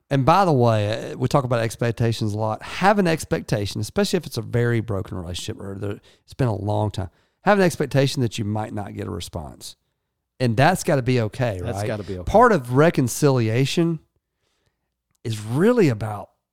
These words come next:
Speaker 1: you more than it is them.
Speaker 2: Sure it is.
Speaker 1: It's about recognizing that in order for you to break free from the baggage that this has created in your life,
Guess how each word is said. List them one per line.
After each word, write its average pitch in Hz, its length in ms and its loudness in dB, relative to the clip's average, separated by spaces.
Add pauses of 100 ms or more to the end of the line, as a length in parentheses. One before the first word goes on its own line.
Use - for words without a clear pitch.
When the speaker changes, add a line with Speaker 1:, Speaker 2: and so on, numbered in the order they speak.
(240)
Speaker 1:
you 107 640 2
more 104 280 -2
than 101 140 -2
it 101 40 -4
is 98 160 -8
them. 92 220 -12
Speaker 2:
Sure 170 180 -6
it 135 80 -14
is. - 200 -20 (340)
Speaker 1:
It's 139 200 -4
about 139 500 2 (880)
recognizing 120 1300 2 (1160)
that 117 340 -2 (460)
in 123 140 -2
order 151 200 4
for 123 180 -2
you 143 320 2
to 143 80 2
break 131 480 2
free 143 640 2
from 110 640 -2 (680)
the 117 80 -8
baggage 120 760 -2
that 117 180 -8
this 120 220 -6
has 110 140 -6
created 117 420 -2
in 101 100 0
your 143 200 2
life, 98 460 -8